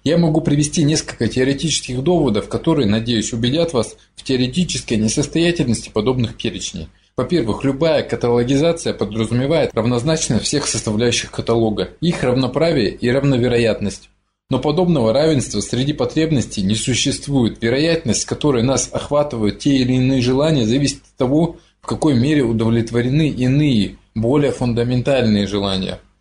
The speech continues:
Ни о какой равновероятности пробуждения желаний нет и не может быть речи. Во-вторых, сама структура каталога, само присвоение потребностям неких инвентарных номеров предполагает их взаимосвязанную изолированность,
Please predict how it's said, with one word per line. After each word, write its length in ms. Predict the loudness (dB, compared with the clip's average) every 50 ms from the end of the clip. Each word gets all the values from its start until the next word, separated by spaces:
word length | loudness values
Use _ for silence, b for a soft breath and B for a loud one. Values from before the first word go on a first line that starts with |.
| _ _
Ни 80 | -2 0
о 80 | 0
какой 400 | 0 0 -2 0 2 2 2 4
равновероятности 1000 | 4 2 2 2 2 2 2 2 2 2 2 0 0 0 0 -2 -2 -4 -8 -8
пробуждения 640 | -6 -2 -2 0 0 0 0 0 0 2 2 2 2 0
желаний 520 | 0 0 0 2 2 2 2 2 0 0 0
нет 280 | 0 2 2 2 0 0
и 160 | 0 0 2
не 160 | 2 2 2 2
может 340 | 2 2 2 2 0 0
быть 300 | 0 -2 -2 -2 -2 -6 -6
речи. 460 | -4 -2 0 0 0 -2 -6 -8 -10 -14 _ _ _ -6
Во-вторых, 400 | -6 -2 -2 0 0 0 0 0
сама 240 | 0 0 0 0 0
структура 520 | -2 -2 -4 -2 0 2 2 2 2 2
каталога, 540 | 0 -2 -2 0 0 2 2 2 2 0 -2
само 320 | -2 -2 0 0 0 2
присвоение 640 | 0 0 -2 0 0 0 2 2 2 2 2 0 0
потребностям 680 | -2 -2 -2 0 0 0 0 0 -2 -2 -2 -2 0
неких 360 | 0 0 0 -2 -4 -2 0
инвентарных 720 | 0 2 2 2 2 2 2 2 2 2 0 0 0 -2 0
номеров 480 | 0 2 2 2 2 2 0 -2 -6 -14 _ _ _ _
предполагает 680 | -4 -4 -2 0 0 0 2 2 2 2 2 2 2 2 0
их 80 | 0
взаимосвязанную 880 | 2 2 2 2 2 2 0 0 0 0 0 2 2 2 2 2 2 2
изолированность, 920 | 2 2 2 2 4 4 4 4 2 2 0 0 0 -2 -4 -6 -12 -18